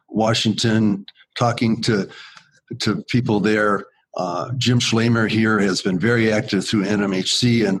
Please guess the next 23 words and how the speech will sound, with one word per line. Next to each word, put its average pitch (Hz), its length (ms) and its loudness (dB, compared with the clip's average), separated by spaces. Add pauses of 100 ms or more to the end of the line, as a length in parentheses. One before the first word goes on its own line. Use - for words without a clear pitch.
(120)
uh, - 40 -10 (440)
to - 100 -2
be 101 160 0
able 104 260 2
to, 87 120 -2 (460)
and 95 120 0
I 98 60 2
know 110 220 2
N 110 200 2
A 107 160 2
H 127 240 0
B 90 220 0
is - 500 -6
very 208 300 2
active - 340 -2
too. 139 400 0 (460)
Uh, 107 260 0
so 131 240 0
we 113 100 2
have 156 220 0
to 143 100 2
maintain 120 500 2
optimism. 87 720 -4